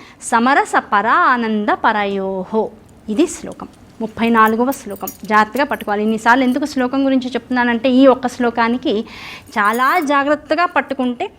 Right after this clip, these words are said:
ఈ జగత్తంతా అమ్మవారు అయ్యవారే, అన్యమైన వస్తువు ఏదీ లేదు, మనకి కనపడుతోంది అంటే అర్థం ఏమిటి? మనం మిథ్యలో ఉన్నాం, భ్రాంతిలో ఉన్నాం. అంటే అమ్మవారు అయ్యవారు మాయాజాలం చేస్తున్నారు. ఆ మాయాజాలం, కనికట్టు విద్య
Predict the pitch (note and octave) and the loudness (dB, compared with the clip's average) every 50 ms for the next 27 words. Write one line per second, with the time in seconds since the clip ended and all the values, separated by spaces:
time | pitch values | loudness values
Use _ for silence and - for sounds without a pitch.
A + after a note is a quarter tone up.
0 | _ _ - - _ B3+ C#4 C#4 B3+ G3 G#3 A3+ A3 C#4 C#4 C#4 - - E4 E4+ | _ _ -20 -8 _ 0 0 0 0 0 0 2 2 0 -2 -2 -2 0 0 0
1 | F4+ F4 F4+ G#4+ A4+ G#4 F4 - A#3 A#3+ B3 C#4 D#4 E4+ E4+ F4 F4 F4 F4+ A4 | 0 0 0 0 0 0 0 -2 0 2 2 2 2 2 2 2 2 2 2 2
2 | B4+ G4 - C#4+ D4+ E4+ F4 E4+ D#4 C#4 A#3+ A#3+ C#4 D#4 C#4+ A#3+ G#3 G3 - - | 0 2 2 0 2 2 2 2 2 2 2 2 2 2 2 0 -2 -4 -6 -6
3 | G3+ G#3 A3 B3+ D4+ E4+ F4+ F#4 G4 G4 F#4+ F#4+ - - - A#4 A#4+ A4+ G#4 G4+ | -4 -2 0 0 2 2 2 2 2 2 0 0 -2 -2 -2 0 0 2 2 0
4 | G4+ F#4 G#4 G4+ F#4+ F#4 F4 E4 E4+ D#4+ C4 G#3 - - - - - B3+ D4+ G#4 | 0 0 0 0 0 0 0 0 0 0 0 -2 -4 -10 -18 -6 -2 0 0 2
5 | - B4+ A#4 G4+ F#4+ F4+ E4+ F4 E4 D#4 D#4 D#4 C#4+ C4+ C4 C4+ C#4 C#4+ C4 A#3+ | 0 0 0 2 0 0 2 0 -2 -2 -2 -2 0 2 2 2 2 2 2 2
6 | B3+ C4 D4+ E4 D4+ C4+ B3+ D4+ F4 F#4 F#4+ F4+ G4 E4 - - - - - A#3 | 0 0 0 0 0 0 0 0 0 0 2 0 0 -2 -2 -4 -12 -12 -6 -2
7 | A#3 A#3+ B3 C#4 F#4+ G4+ D4+ B3 A#3+ G#3+ F#3 F#3 E3+ G#3+ C4+ D4 D#4 E4 D#4 C#4+ | 0 2 2 2 2 2 2 0 0 -2 -4 -6 -2 0 2 2 2 2 0 0
8 | C4+ C4 C4 C4 B3+ A#3 G3+ F3+ - - G#3+ A3 A3 B3 C#4+ D#4+ D4+ F4 E4 E4+ | 0 2 2 0 0 -2 -4 -6 -10 -6 -2 0 2 2 0 0 -2 0 0 0
9 | D#4+ D#4 D4 C#4 C#4+ C#4 B3 A3+ G#3 - - - - A#3+ C4 C4+ F4+ F4+ - C4 | 2 2 0 2 2 0 0 -2 -6 -12 -20 -4 -2 0 0 2 2 2 2 2
10 | B3 C4+ D4 D#4 D#4 D#4+ E4+ D#4+ D#4 D#4 D#4 D4+ D#4+ F4 D#4 C#4 C#4 C#4+ D4+ E4 | 2 2 2 2 2 2 2 2 2 2 2 2 2 2 2 2 2 2 2 2
11 | E4+ E4 E4+ E4 F4 F4+ F4+ F4 F4 E4 E4 - - E4+ E4 E4 D4+ C#4 B3 G3 | 2 2 2 2 2 2 2 0 0 -2 -2 -4 -4 -2 0 0 0 0 -2 -4
12 | - - - - - A3+ A#3 A#3 A3+ A3+ A3+ A#3+ B3+ C#4+ D#4+ D#4+ D4+ D#4 D4+ D4 | -6 -14 -20 -10 -2 0 0 0 2 2 2 4 4 2 2 2 2 2 2 2
13 | C4 A#3 B3+ - C#4 D4+ E4+ - G4 G4 - G4 F4 F4+ D4 D4 | 0 -2 0 0 0 0 2 0 -4 -2 -2 -4 -4 -2 -2 -2